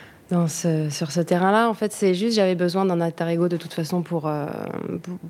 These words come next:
pour, euh, m'affranchir, je pense, d'une identité justement qui était, euh, qui était très affirmée avec The Do en tant qu'Olivia Merilati, mais,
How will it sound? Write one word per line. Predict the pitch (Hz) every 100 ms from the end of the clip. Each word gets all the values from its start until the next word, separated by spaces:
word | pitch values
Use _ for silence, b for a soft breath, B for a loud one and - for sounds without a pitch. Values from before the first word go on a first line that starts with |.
| -
pour, | 185 165 170
euh, | 165 165
m'affranchir, | 170 185 180 - 190 - 214 214 202
je | 175
pense, | - 180 175
d'une | 170 170
identité | 165 165 175 165 180
justement | 165 151 - 165 175 165
qui | 165
était, | 151 - 156
euh, | 147 147 156 -
qui | -
était | 156 - 151
très | - - - 160
affirmée | 165 160 170 175
avec | 175 175
The | 165
Do | 175 185 190 190
en | 165
tant | 160
qu'Olivia | 151 156 151 156
Merilati, | 156 156 156 147 185 185 185
mais, | 156